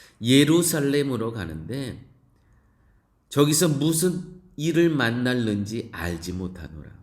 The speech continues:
오직 성령이 각 성에서 내게 증거하여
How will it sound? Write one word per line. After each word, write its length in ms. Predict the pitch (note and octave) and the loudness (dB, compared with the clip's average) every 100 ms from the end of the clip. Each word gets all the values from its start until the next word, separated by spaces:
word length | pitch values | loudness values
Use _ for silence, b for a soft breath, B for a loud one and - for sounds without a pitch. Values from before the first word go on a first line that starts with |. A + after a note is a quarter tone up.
| _ _ - | _ _ -6
오직 280 | G#2+ G#2+ | -4 -4
성령이 640 | G#2 G2+ B2 D3+ D3 B2+ C#3 | -2 -2 0 0 0 -2 -4
각 260 | G#2+ G2+ | -6 -8
성에서 600 | - F#2+ F#2+ F#2 F#2 F#2+ F#2 | -8 -8 -6 -6 -6 -6 -6
내게 480 | F2 E2+ F#2 E2+ B B B | -6 -6 -8 -10 B B B
증거하여 920 | - B2 A#2 B2 C3 E2+ F#2 A#2+ - | -4 -2 0 -2 -4 -4 -6 -8 -12